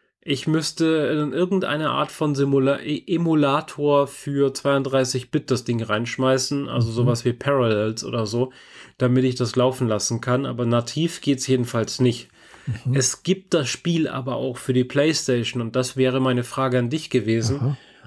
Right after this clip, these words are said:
Speaker 1: ob man so ein Spiel auch sinnvoll mit der PlayStation spielen kann. Ich kann's mir nicht richtig vorstellen. Das ist ein richtig klassisches Mausspiel
Speaker 2: Mhm.
Speaker 1: und eine Tastatur. Linke Hand Kommandos auswählen,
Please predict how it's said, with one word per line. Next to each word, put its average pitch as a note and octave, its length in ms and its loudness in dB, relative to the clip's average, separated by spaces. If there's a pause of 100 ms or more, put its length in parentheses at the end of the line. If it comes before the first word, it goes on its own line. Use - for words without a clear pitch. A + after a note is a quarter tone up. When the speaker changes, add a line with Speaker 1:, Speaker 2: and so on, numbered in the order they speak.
Speaker 1:
ob C#3+ 260 -2
man F3 380 2
so C#3+ 340 2
ein B2 260 -2
Spiel F#3 640 0
auch C3+ 220 -2
sinnvoll F3 800 2
mit D#3+ 160 -2
der D3 100 4
PlayStation C#3+ 640 0
spielen B2+ 400 2
kann. D3+ 260 -2
Ich D3+ 220 -8
kann's F#3 300 -4
mir D#3+ 120 0
nicht G#3 220 -2
richtig F#3 320 -2
vorstellen. F3+ 680 -2 (560)
Das B2 160 0
ist E3+ 160 0
ein D#3+ 60 4
richtig F#3+ 400 2
klassisches F3 640 -2
Mausspiel C3 800 0 (180)
Speaker 2:
Mhm. A#2 120 -2
Speaker 1:
und C#3 120 0
eine D3 80 6
Tastatur. D#3 680 0
Linke E3 400 0
Hand E3+ 240 0
Kommandos F#3+ 500 2
auswählen, G3 800 0